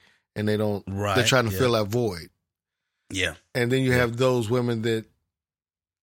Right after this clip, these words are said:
Speaker 1: as an escape rather than deal with your own family issues, which take work, you will tend to look at social media and it's your escape. It's like the soap opera,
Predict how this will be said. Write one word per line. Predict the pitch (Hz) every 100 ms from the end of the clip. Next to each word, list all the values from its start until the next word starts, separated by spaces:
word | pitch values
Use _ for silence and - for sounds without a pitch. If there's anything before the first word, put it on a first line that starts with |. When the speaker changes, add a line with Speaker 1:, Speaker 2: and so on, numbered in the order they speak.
| _ _ _ -
Speaker 1:
as | 123 113
an | 117
escape | 110 - 139 127
rather | 123 123 117
than | 113 104
deal | 127 123
with | 117 110
your | 95
own | 120 143
family | 127 104 101 101 104
issues, | 101 113 101
which | 104 -
take | 117 107 76 82 85
work, | 110 135 135 - - _ _ _ _ _ _ _ _ -
you | 117 120 117
will | 117 113
tend | - 131 120 107
to | 123 120 113 107 101 _ _ _ 123
look | 135 123
at | 107
social | - 120 - 113
media | 117 110 110 107 113
and | 113
it's | 107 -
your | 113 98
escape. | - 123 101 -
It's | 92
like | 110 101
the | 90
soap | - 113 98 104
opera, | 98 92 90